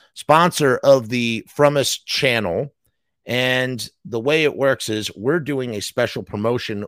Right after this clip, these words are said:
with Riot stickers. In addition to the t-shirt situation, uh, you can get vinyl stickers. Those vinyl stickers printed on vinyl, makes them waterproof, are U V, uh,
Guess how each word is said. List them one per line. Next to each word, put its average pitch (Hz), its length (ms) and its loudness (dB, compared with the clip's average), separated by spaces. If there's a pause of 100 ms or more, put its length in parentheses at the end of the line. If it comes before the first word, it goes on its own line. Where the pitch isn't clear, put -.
with 117 340 -6
Riot 107 260 -2
stickers. 92 400 -14
In 208 160 4
addition 147 400 -2
to 131 100 -10
the 92 120 -14
t-shirt 139 520 -10
situation, 82 680 -12 (560)
uh, 101 200 -2
you 135 140 -2
can 147 160 -8
get 98 260 0
vinyl 123 520 0
stickers. 98 540 -4
Those 98 240 -6
vinyl 123 300 -2
stickers 110 360 -8
printed 143 260 -2
on 151 180 0
vinyl, 113 300 0
makes 104 200 -6
them 127 120 -8
waterproof, 90 640 -4 (300)
are 104 120 2
U 147 520 0
V, 185 500 -2 (480)
uh, 120 300 2